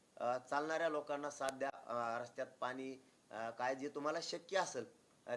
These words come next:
ते, ते आपण, अ, व्यवस्था करा. आणि, अ, महाराष्ट्रातल्या मराठा समाजालाही सांगतो, जर एखाद्या गावात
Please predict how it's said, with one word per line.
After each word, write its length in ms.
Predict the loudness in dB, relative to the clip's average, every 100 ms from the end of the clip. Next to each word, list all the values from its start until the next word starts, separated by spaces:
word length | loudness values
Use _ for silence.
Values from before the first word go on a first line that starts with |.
| -2
ते, 100 | -2
ते 140 | 0
आपण, 280 | 0 2 -2
अ, 260 | 2 2 2
व्यवस्था 540 | 0 0 -2 -2 -2
करा. 420 | -4 -4 -2 0 -4 -12 -20 -20 -10
आणि, 300 | -4 -2 0
अ, 360 | -2 -2 -2 -4
महाराष्ट्रातल्या 720 | -6 -4 -4 -2 -2 2 2
मराठा 300 | 2 2 0
समाजालाही 480 | -2 -2 0 -2 -2
सांगतो, 380 | -6 -10 -14 -16 _ _ -16 0
जर 140 | 2
एखाद्या 360 | 2 0 0 0
गावात 360 | 2 4 4